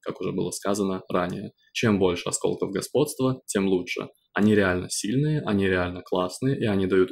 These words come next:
очень и очень много урона. Насчет аддона рассказал, ссылочка на него будет в описании для скачки. Насчет сет-бонусов тоже все рассказал. Насчет рангов самоцветов тоже все рассказал. Ну и насчет вещичек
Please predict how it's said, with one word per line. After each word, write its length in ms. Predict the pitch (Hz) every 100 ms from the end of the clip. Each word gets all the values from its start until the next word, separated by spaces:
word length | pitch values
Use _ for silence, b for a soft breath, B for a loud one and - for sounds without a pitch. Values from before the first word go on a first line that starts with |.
| -
очень 440 | 110 95 - 135 -
и 80 | 113
очень 320 | 92 - 107
много 300 | 92 90 92
урона. 440 | 95 92 90 95 - _ _
Насчет 380 | 95 98 - 120
аддона 380 | 127 127 151 113
рассказал, 580 | 92 - 90 95 113 123
ссылочка 460 | - 120 110 - 107
на 100 | 104
него 180 | 101
будет 240 | 101 101 101
в 40 |
описании 520 | 101 101 - 98 98 95
для 160 | 98
скачки. 600 | - - 95 - - 90 B B _
Насчет 300 | 98 98 120
сет-бонусов 600 | - 113 113 135 120 98 -
тоже 260 | 101 117 117
все 200 | - 107
рассказал. 640 | 101 - 101 101 98 98 B _
Насчет 280 | 95 - 98
рангов 300 | 101 95 90
самоцветов 600 | - 92 - 139 151 139 - _ _
тоже 260 | 117 131 104
все 360 | - 95 92 - _
рассказал. 520 | 95 - 92 90 87 85
Ну 120 | 147
и 40 | 151
насчет 280 | 107 95 -
вещичек 480 | 92 104 101 95